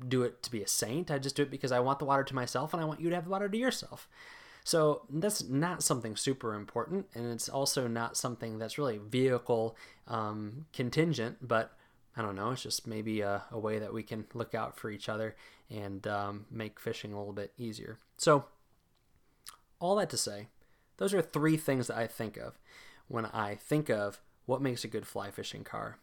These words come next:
My buddy and I would fish out of his Jeep Cherokee,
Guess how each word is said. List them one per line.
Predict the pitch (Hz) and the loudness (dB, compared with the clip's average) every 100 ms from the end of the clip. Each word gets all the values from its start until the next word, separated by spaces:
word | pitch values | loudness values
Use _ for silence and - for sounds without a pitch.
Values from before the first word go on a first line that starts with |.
| _ _ _ - - - - | _ _ _ -20 -20 -20 -4
My | 127 | 0
buddy | 117 127 127 | 4 6 6
and | 123 | 4
I | 123 123 123 | 4 2 -2
would | 107 113 104 | -2 -2 -2
fish | - 127 - - | 0 0 0 0
out | 117 110 | 2 4
of | 107 107 104 - | 2 0 -4 -12
his | 143 131 113 104 104 127 127 | -8 -2 0 0 -2 -4 -6
Jeep | - 123 | -6 -4
Cherokee, | - 151 151 151 147 | 2 4 4 4 0